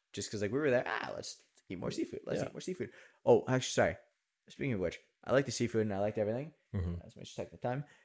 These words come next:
Speaker 1: One thing I also didn't like, aside
Speaker 2: Mm-hmm.
Speaker 1: from the driving, alcohol. Dude, one, like, if you go to the, I don't remember what it's called, something liquor something.
Speaker 2: Yeah.
Speaker 1: I don't remember what it was.
Speaker 2: Not the liquor store.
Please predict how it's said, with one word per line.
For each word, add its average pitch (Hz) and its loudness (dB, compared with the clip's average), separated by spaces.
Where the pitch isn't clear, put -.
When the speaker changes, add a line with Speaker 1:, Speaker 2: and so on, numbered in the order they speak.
Speaker 1:
One 117 6
thing 135 2
I 113 6
also 117 4
didn't 101 2
like, 95 -2
aside 98 2
Speaker 2:
Mm-hmm. 98 4
Speaker 1:
from 95 -6
the 82 -8
driving, 98 -2
alcohol. 92 -10
Dude, 101 -2
one, 123 0
like, 113 -2
if 117 2
you 131 0
go 131 6
to 135 6
the, 107 6
I - -16
don't 113 -8
remember 95 -4
what 87 0
it's 92 -4
called, 82 -4
something 110 -4
liquor 95 -2
something. 82 -8
Speaker 2:
Yeah. 90 6
Speaker 1:
I - -4
don't 101 0
remember 95 0
what 85 2
it 82 0
was. 85 -2
Speaker 2:
Not - -2
the - -6
liquor - -6
store. 85 -10